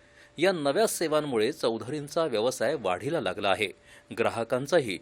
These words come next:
मोठा प्रतिसाद मिळतोय. प्रधानमंत्री विश्वकर्मा योजना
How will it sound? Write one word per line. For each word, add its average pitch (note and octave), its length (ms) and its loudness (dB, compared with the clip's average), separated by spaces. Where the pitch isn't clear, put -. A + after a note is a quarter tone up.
मोठा B2+ 280 0
प्रतिसाद E3 560 -2
मिळतोय. G2+ 420 0
प्रधानमंत्री C#3 720 -2
विश्वकर्मा B2+ 640 -2
योजना A#2 440 0